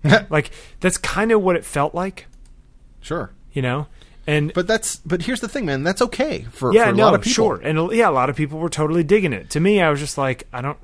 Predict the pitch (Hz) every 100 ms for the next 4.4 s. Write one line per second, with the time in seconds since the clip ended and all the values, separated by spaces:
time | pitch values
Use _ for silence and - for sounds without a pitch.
0 | - 143 147 139 131 131 - 170 151 120
1 | 104 107 113 101 98 92 95 - 95 -
2 | - - - - - - - - - -
3 | - - - - 147 135 120 110 107 -
4 | - 127 98